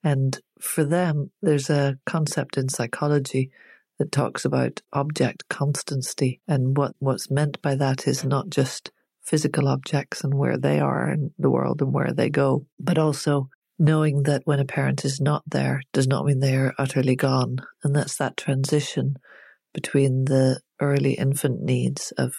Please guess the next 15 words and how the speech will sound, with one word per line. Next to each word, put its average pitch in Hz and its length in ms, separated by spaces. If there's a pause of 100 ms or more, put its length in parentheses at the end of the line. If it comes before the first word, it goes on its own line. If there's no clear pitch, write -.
(120)
actually - 400
having 135 380
to - 80
have - 180
a 139 60
parent 131 500
there 127 340
to - 140
regulate 131 600
everything, 135 500
heart 131 280 (100)
rate 131 240
and - 140
so 135 220
on, 135 160